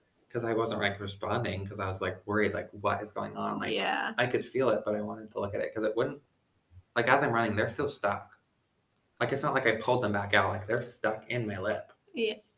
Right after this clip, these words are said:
Speaker 1: So I get to the bathroom, and I literally, like, yank them out. Like, I pull my lip up and yank it out, which hurts so bad, and they're bleeding
Speaker 2: Oh,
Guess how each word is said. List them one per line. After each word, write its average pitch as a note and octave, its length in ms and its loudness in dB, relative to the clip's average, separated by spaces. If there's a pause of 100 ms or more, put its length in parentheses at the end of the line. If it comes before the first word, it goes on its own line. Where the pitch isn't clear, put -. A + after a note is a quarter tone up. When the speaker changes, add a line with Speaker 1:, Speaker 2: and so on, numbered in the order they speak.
(140)
Speaker 1:
So - 140 4
I - 40 6
get - 180 2
to - 40 -8
the B2+ 100 0
bathroom, G#2+ 380 0
and G2 80 -2
I G2 80 0
literally, G#2 260 2
like, G2 300 -2 (380)
yank G#2 500 0
them G#2+ 240 0 (520)
out. G#2 360 4
Like, G#2 160 -2
I G#2+ 80 -6 (100)
pull A#2 200 -4
my G2+ 100 -2
lip G2 260 -2
up A#2+ 160 -2
and G2 220 -4
yank G2 280 -4
it - 140 -6
out, G2+ 380 0 (300)
which - 140 -10
hurts - 320 -4
so B2 360 0
bad, G#2+ 280 0
and G#2+ 100 0
they're A#2 160 -2
bleeding A2 520 2
Speaker 2:
Oh, A#3+ 280 0